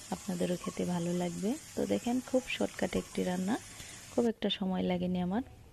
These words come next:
তো দেখেন আপনারা, খুব সুন্দর হয়েছে, আমি একটু খেয়ে দেখেছি, খুব ভালো লেগেছে আমার কাছে। আপনারাও try করে দেখবেন,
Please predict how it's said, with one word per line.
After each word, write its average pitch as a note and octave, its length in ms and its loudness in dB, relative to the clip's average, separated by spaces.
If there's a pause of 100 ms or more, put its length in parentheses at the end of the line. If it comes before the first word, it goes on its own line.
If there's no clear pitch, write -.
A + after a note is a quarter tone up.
(180)
তো A3 160 -2
দেখেন F#3+ 360 2
আপনারা, G3 360 2
খুব - 300 -2
সুন্দর C4+ 520 8
হয়েছে, G3 360 4
আমি F#3+ 200 4
একটু - 260 -2
খেয়ে G3 240 2
দেখেছি, F#3+ 460 0 (680)
খুব A#3 200 10
ভালো F3+ 280 4
লেগেছে F#3 380 2
আমার F3+ 220 0
কাছে। F#3+ 260 0 (260)
আপনারাও G#3+ 500 6
try F#3+ 300 2
করে F#3 260 2
দেখবেন, F#3 360 2